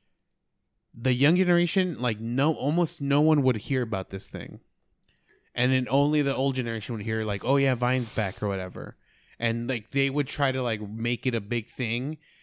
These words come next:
And, like, maybe, like, a couple hundred thousand, million people use it. And then it just dies out because, like, no one's, like,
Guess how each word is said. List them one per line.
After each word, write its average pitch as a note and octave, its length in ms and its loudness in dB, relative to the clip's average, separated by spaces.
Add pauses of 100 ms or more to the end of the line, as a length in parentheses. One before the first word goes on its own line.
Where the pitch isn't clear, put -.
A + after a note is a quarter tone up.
(140)
And, A2+ 440 -2
like, A2+ 320 -4 (300)
maybe, B2+ 560 0
like, B2+ 220 0
a A#2 80 -4
couple B2 480 0
hundred C3 380 0
thousand, C3+ 720 -2 (220)
million B2 480 2
people B2+ 400 0
use B2 340 2
it. D3+ 180 2
And A2 220 -2
then G#2+ 340 -4 (360)
it A2 100 -4
just G#2+ 260 -8 (300)
dies A#2+ 280 -2
out B2 200 -6
because, A2+ 320 -10
like, G#2 160 -12
no A2 160 -8
one's, A2 260 -8
like, G2 200 -10